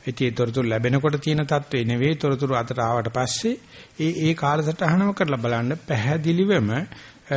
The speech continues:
තත්ත්වේ තමන්ගේ පාලනයට කරගන්න, තමන්ට නතු කරගන්න, ඒකට කියන්නේ වශී කරගන්න පුළුවන් තත්ත්වයක් එනවා. ඒ නිසා තොරතුරු ආවට කිසිම දවසක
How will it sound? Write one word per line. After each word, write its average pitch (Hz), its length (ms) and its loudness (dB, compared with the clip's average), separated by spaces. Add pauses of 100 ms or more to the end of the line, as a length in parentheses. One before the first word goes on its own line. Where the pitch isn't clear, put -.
තත්ත්වේ 139 440 -2
තමන්ගේ 147 400 0
පාලනයට 139 560 2
කරගන්න, 120 420 -2 (100)
තමන්ට 120 420 -4 (1400)
නතු 135 380 2
කරගන්න, 123 480 2
ඒකට 110 220 -2
කියන්නේ 110 320 0
වශී 107 340 0
කරගන්න 156 380 2
පුළුවන් 139 260 0
තත්ත්වයක් 120 440 -6
එනවා. 95 180 -12 (160)
ඒ 131 140 -2
නිසා 131 220 -2
තොරතුරු 127 420 0
ආවට 139 360 0 (600)
කිසිම 170 520 2
දවසක 143 640 0